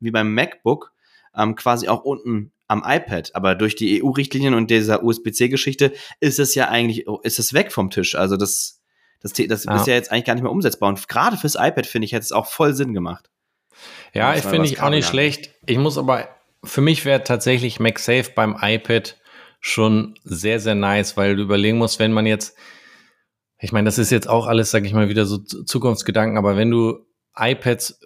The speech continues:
Speaker 2: an der Wand einfach andocken kannst, ohne Kabel, die da rumhängen und
Speaker 1: Ja.
Speaker 2: du kannst da zum Beispiel dann auch, wenn du dann nochmal ein, äh, Always-On-Display in so einem iPad Mini hättest, das wäre jetzt mal, sag ich mal, ein Traum von mir,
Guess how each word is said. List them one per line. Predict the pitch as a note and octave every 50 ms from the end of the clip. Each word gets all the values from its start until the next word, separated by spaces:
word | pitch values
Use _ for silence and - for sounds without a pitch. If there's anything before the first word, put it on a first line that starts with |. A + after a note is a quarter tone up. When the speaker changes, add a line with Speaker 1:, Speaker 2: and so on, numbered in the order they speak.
| _ _
Speaker 2:
an | - - A2+
der | A#2 A2+ F#2+ F2+
Wand | G#2+ A2+ B2+ B2
einfach | - A#2 A#2 A2 - A2+ G2+ -
andocken | - A2+ A2 A#2+ A2+ A#2 A2+ A2 - A2+ G#2+
kannst, | - - G#2+ G#2 G#2 G#2 G#2 - - - -
ohne | A#2 A2+ A#2 A2
Kabel, | - - - - G2+ G2+ G#2 G2+ A2 G#2+ G2+
die | G2+ G2
da | F#2+ F2+
rumhängen | E2+ F#2+ G2 G#2+ G#2 G#2 G#2 G#2 G2+ G2+ G#2 G#2 -
und | G#2 G2+ G2+ G2+
Speaker 1:
Ja. | G2+ G2
Speaker 2:
du | G2
kannst | G2 G#2 G#2+ G#2 - - -
da | G#2 G2+ G#2+ A2
zum | G#2+ - - A2 G#2
Beispiel | G#2 G#2 G2+ - - G#2 F#2+
dann | G2+ G2 G2+ G2
auch, | - G2 G#2 G2+ - - - - - - _ _ -
wenn | G2 G2
du | F#2+ F2+
dann | G2 G2 G2+ G#2+
nochmal | G#2 G2+ - G#2+ G2+ G2+ G2 G2
ein, | G2+ G2 G2
äh, | - - - G2 F#2+ F#2+ F#2+ F#2+ F#2+ -
Always-On-Display | G#2 G#2 G#2+ G#2+ G2+ - G2+ G#2+ A#2 A#2 G#2+ - - - G#2 F#2+ B2
in | A2 G#2+ G#2+
so | G#2 G2+
einem | G2+ G2+ -
iPad | F#2 G2+ G2+ - G#2 F2 F#2
Mini | G2+ A2 A2+ G#2 F#2+
hättest, | F#2+ A2 - - A2+ G#2 G2 - - -
das | F#2 E2+ G2+
wäre | G#2 G2
jetzt | G2 - -
mal, | G#2 F#2 A2 G2+
sag | G2 G2
ich | F#2 G#2
mal, | G2+ F#2+
ein | F#2
Traum | - - G2+ G2+ -
von | - - F#2+
mir, | G2 G2 G2+ F#2+